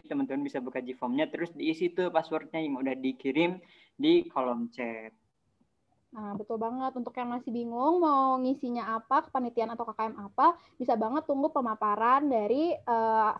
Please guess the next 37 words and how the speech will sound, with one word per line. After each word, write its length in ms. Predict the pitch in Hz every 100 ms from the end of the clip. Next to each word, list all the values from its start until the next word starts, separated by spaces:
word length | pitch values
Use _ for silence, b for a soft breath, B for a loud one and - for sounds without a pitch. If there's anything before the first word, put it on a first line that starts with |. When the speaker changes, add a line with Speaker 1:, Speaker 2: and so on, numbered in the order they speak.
| 233
Speaker 2:
sesi 160 | 226
selanjutnya 560 | 277 262 247 277 294 285
nih. 480 | 285 269 262 247 247 b b
Jadi 180 | 254 254
ada 240 | 370 233 226
apa 160 | 339
sih, 80 | 330
Kang, 160 | - 440 440
sebenarnya 320 | 285 302 415 427
sesi 160 | 330
selanjutnya 400 | 311 277 285 302
tuh? 240 | 302 466 466 B B B B - _ -
Speaker 1:
Selanjutnya 800 | 139 160 175 123 123 139 147 139
akan 160 | 143 135
ada 160 | 127 151 -
talk 240 | 160 165 -
show 320 | - 170 160 151
nih, 160 | 139
Teh. 280 | - 143 123 117 113 _ _ _ _ _ -
Speaker 2:
Nah, 160 | 240 220
Speaker 1:
Tapi 160 | 311 370
Speaker 2:
talk 80 |
show 140 | 294 277
itu 240 | 285 330 415 - - 233
apa 120 | 220
tuh? 220 | 220 208 247 - -
Aduh. 800 | 233 220 220 214 202 196 196 262
Speaker 1:
talk 140 | 302 -
show-nya 400 | 151 139 139 139
itu 100 | 135 175
ini 240 | 170 185
terkait 560 | 180 151 147 143 135 131
K 80 | 143 135
K 40 | 135
M 80 | 135
K 160 | 135 131
K 160 | 131